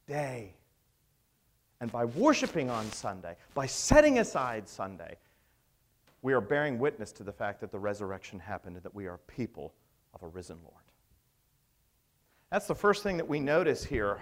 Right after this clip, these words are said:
about worship in the early church. Sunday was important to them.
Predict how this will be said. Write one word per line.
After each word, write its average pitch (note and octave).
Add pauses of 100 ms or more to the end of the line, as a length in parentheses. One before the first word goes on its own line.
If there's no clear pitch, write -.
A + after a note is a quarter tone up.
(160)
about B2
worship C3+
in C#3
the C3
early C3+
church. A2 (500)
Sunday G#2+ (640)
was G2
important G2+
to G2+
them. E2